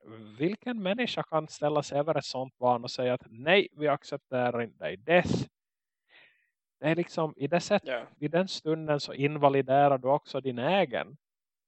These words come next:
Speaker 1: medhörighet till den mänskliga rasen. Och låt mig berätta en sak om vi, oss människor.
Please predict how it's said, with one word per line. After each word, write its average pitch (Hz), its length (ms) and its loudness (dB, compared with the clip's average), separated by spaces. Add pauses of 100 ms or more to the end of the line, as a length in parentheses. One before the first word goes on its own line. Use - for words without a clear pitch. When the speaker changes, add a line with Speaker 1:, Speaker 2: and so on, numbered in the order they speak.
(100)
Speaker 1:
medhörighet 120 640 0
till - 80 -16
den 117 160 -6
mänskliga 117 520 -6
rasen. 143 600 0
Och - 240 -8
låt 156 120 4
mig 170 120 0
berätta 160 500 2
en 165 80 0
sak 131 300 0
om 120 220 -10
vi, 127 180 -2
oss 131 240 -4
människor. 139 540 -4